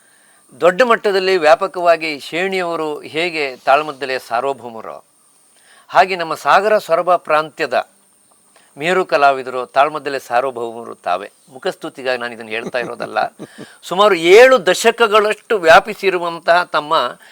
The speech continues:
Speaker 1: ಈ ವಿಶಾಲವಾದಂಥ ಒಂದು ತಾಳಮದ್ದಲೆ ಅರ್ಥಗಾರಿಕೆಯ ಜೀವನದ ಅನೇಕ ಸೂಕ್ಷ್ಮ ಸಂಗತಿಗಳನ್ನು ತಾವು ಎಳೆ ಎಳೆಯಾಗಿ ನಮ್ಮ ಮುಂದೆ ಬಿಡಿಸಿಟ್ಟಿದ್ದೀರಿ. ಇಷ್ಟು ಹೊತ್ತು ಸಹನೆಯಿಂದ ನನ್ನ ಎಲ್ಲ ಪ್ರಶ್ನೆಗಳನ್ನು,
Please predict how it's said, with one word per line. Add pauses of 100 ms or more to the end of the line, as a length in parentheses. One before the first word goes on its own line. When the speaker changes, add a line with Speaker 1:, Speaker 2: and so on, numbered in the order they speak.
(200)
Speaker 1:
ಈ
ವಿಶಾಲವಾದಂಥ
ಒಂದು (320)
ತಾಳಮದ್ದಲೆ
ಅರ್ಥಗಾರಿಕೆಯ
ಜೀವನದ (640)
ಅನೇಕ
ಸೂಕ್ಷ್ಮ
ಸಂಗತಿಗಳನ್ನು
ತಾವು
ಎಳೆ
ಎಳೆಯಾಗಿ
ನಮ್ಮ
ಮುಂದೆ
ಬಿಡಿಸಿಟ್ಟಿದ್ದೀರಿ. (960)
ಇಷ್ಟು
ಹೊತ್ತು
ಸಹನೆಯಿಂದ (280)
ನನ್ನ
ಎಲ್ಲ
ಪ್ರಶ್ನೆಗಳನ್ನು,